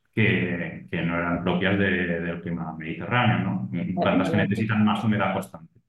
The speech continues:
Speaker 2: ¿Y producirían para el mercado? ¿Qué ciudad hay por ahí cerca? Bueno, Sagunto, habéis dicho, va-, la propia Valencia.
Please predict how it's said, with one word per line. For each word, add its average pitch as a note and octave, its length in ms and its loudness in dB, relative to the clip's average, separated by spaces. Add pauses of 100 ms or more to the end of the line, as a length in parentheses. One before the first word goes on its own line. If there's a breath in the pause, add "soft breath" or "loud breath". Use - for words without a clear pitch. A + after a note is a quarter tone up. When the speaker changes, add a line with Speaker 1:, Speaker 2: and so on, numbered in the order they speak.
(380)
Speaker 2:
¿Y A3+ 80 4
producirían F#3+ 560 2
para G#3 180 6
el G#3 60 0
mercado? G3+ 520 0
¿Qué G3+ 100 -4
ciudad G3+ 380 2
hay F#3 240 0
por F3+ 120 2
ahí F3 120 4
cerca? G3+ 340 0
Bueno, F3 220 2
Sagunto, F#3 460 4
habéis F3 220 2
dicho, G#3 280 0
va-, F#3 120 4
la F3 140 2
propia F3+ 280 0
Valencia. G#3 680 4